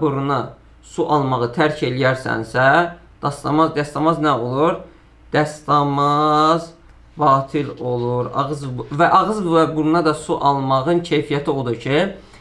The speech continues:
səhih hədislərdə varid olub ki, Peyğəmbər sallallahu aleyhi və səlləm bir oc-, ovucundan, bir ovucundan həm ağzına, həm də burnuna su alardı belə. Bəzilərimiz var, birinci ağzına alır üç dəfə,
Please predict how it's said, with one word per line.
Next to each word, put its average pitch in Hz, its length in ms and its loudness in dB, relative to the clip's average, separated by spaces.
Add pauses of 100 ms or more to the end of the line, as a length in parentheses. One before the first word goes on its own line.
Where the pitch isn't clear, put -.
səhih 202 420 0
hədislərdə 151 520 -2
varid 147 280 2
olub 156 200 -2
ki, 196 200 -4
Peyğəmbər 160 480 0
sallallahu 147 480 -2
aleyhi 139 220 -2
və 139 100 0
səlləm 190 420 0 (120)
bir 208 260 2
oc-, 147 420 -2
ovucundan, 139 800 2 (280)
bir 180 180 6
ovucundan 131 560 -2 (260)
həm 220 340 2
ağzına, 156 680 4 (460)
həm 202 240 0
də 196 100 0
burnuna 165 440 4
su 127 180 -8
alardı 120 420 -2
belə. 123 320 -2 (500)
Bəzilərimiz 185 680 2
var, 190 320 2
birinci 160 480 2
ağzına 156 500 2
alır 135 340 0
üç - 180 -14
dəfə, 127 380 0